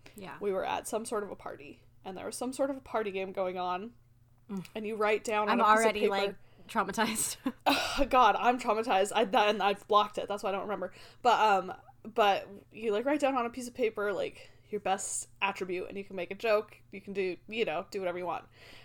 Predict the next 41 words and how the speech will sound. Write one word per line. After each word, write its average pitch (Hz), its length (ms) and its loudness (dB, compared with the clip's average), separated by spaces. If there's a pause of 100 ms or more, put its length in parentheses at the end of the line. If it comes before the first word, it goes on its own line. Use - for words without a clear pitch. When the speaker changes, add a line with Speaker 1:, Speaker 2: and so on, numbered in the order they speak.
Speaker 2:
And 220 100 -2
Speaker 1:
Mm-hmm. 208 100 0
Speaker 2:
so 185 440 0
everybody 220 340 0
was 208 100 0
pulling 240 240 -2
stuff 247 140 -6
out 220 100 0
of 214 80 -2
a 208 60 -2
hat, 202 380 0 (360)
and 208 140 -4
they 202 80 -4
pull 226 300 2
Linda's 208 440 0
out, 190 400 2 (160)
and 202 280 -4 (300)
<laughs> - 560 -12
we 254 140 4
had, 285 180 8
we 269 100 4
had 262 100 4
to 254 60 -6
guess 233 260 2
who 233 100 4
it 190 60 2
was, 120 400 -2
okay? 208 380 -2 (280)
Speaker 1:
Okay. - 160 -6
Speaker 2:
And 247 80 0
so 214 300 0 (220)
the 202 200 4
girl 226 300 0
drawing, 220 420 2
she 233 140 -10
pulls 240 200 -4
out 226 100 0
the 233 60 -8
slip 226 160 -4
of 214 80 -16
paper, 208 540 -2